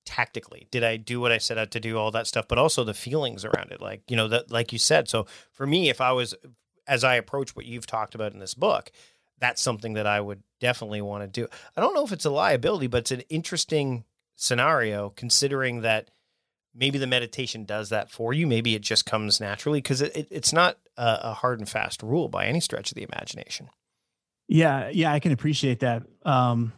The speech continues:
Speaker 2: I think what, what I'm hearing how it benefits you is that it gives you an opportunity to check in. And, and I'm, I'm aware that I'm checking in throughout my day pretty regularly. So, uh, I'm not missing that. But I do think there's something in there about gathering data. And like you said, in my book, I'm asking questions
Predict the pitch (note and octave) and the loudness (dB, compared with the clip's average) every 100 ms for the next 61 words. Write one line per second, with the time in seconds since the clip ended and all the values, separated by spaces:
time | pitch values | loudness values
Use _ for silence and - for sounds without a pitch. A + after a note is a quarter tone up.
0 | _ _ _ - C3+ D#3 - D3+ C3+ C3+ | _ _ _ 2 4 4 2 0 2 0
1 | C3+ B2+ D3 C3 C3 A2+ B2+ B2 A2+ A#2+ | 2 2 2 2 2 2 2 0 2 0
2 | - A#2 B2 A#2 G#2 A2+ G#2+ G#2+ G#2 G#2+ | 0 0 2 2 2 0 0 0 0 2
3 | A2 G#2+ G#2+ G2 A#2 A2 G#2 G2 F#2+ - | 2 2 0 0 2 2 0 -2 -2 0
4 | G#2 - A2+ G2+ G2+ G2 B2+ A#2 G#2 - | 0 0 -2 -2 -6 -4 2 2 2 2
5 | D#3 D3 C#3 D#3 C3+ C3+ A#2+ A2 G#2 A#2 | 2 2 2 4 4 4 2 0 2 0
6 | G#2+ A2+ G#2+ G2 A2 G#2 G2+ G2 G2+ G#2 | 2 2 0 0 0 2 0 -2 -2 -2
7 | G2 G#2 G2 G#2+ G2 F#2+ F#2 - G#2+ G2 | -2 -4 -2 -2 -2 -4 -4 0 0 0
8 | - _ _ _ G#2+ A2+ C#3 C3+ A#2+ A#2 | -8 _ _ _ 2 4 4 2 2 2
9 | A#2+ A2 A2 D3 G#3 D4 F#3+ C3+ A#2 B2+ | 2 0 2 2 2 2 2 2 2 0
10 | A#2 A#2 A#2 D3 B2 A2 G#2 A2 G#2 G2 | 2 2 4 4 2 2 2 2 0 0
11 | G#2+ G#2 G#2 G2+ G#2+ A2+ A2+ F#2+ G2+ G2 | 0 2 0 0 2 2 2 0 -2 0
12 | A2+ A#2+ A2 G2 G#2 G#2 G2 G#2 G#2 G2 | 2 2 2 2 2 0 -2 -2 0 0
13 | F2+ G2 - A2+ G2+ G2+ F#2+ | -2 -4 0 0 0 -2 -4